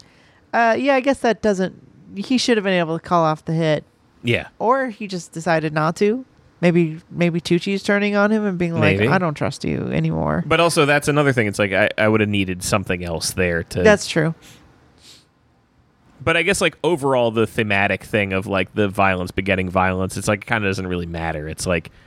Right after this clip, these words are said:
Speaker 2: Tom
Speaker 1: Yeah.
Speaker 2: Hanks can't go unpunished. <laughs>
Speaker 1: Right. He's not gonna survive. It'd
Speaker 2: Yeah.
Speaker 1: be cool if he did. It would be interesting if it's just like, "And I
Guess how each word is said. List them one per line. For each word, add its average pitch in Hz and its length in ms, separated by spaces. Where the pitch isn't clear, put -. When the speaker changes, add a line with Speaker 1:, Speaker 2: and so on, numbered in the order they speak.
Speaker 2:
Tom - 160
Speaker 1:
Yeah. 110 40
Speaker 2:
Hanks 110 220
can't 101 360
go 95 260
unpunished. - 1160
<laughs> 311 420
Speaker 1:
Right. 208 300
He's 208 180
not 208 140
gonna 175 180
survive. 156 680
It'd 101 200
Speaker 2:
Yeah. - 60
Speaker 1:
be 80 60
cool 202 220
if 202 80
he 170 100
did. 165 220
It 202 40
would 196 100
be 233 120
interesting 170 520
if 160 140
it's 160 120
just 165 140
like, 156 180
"And 185 260
I 185 300